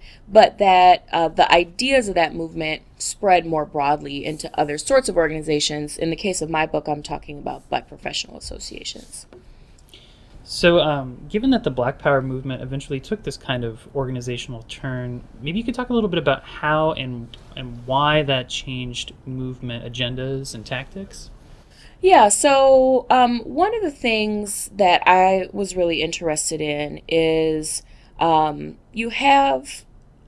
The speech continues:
Speaker 1: during this period of the late nineteen sixties, um, a couple of things happening. You have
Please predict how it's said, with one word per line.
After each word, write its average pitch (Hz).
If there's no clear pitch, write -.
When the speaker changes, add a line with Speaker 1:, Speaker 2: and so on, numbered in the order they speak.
Speaker 1:
during 226
this 202
period 175
of 160
the 156
late 151
nineteen 151
sixties, 147
um, 156
a 196
couple 254
of 208
things 165
happening. 139
You 170
have 170